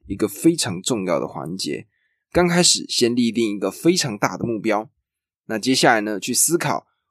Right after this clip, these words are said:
我跟这个目标之间的这个距离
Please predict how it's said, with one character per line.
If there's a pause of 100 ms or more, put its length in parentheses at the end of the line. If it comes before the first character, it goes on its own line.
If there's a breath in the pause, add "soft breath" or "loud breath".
(180)
我
跟
这
个
目
标
之
间
的
这
个
距
离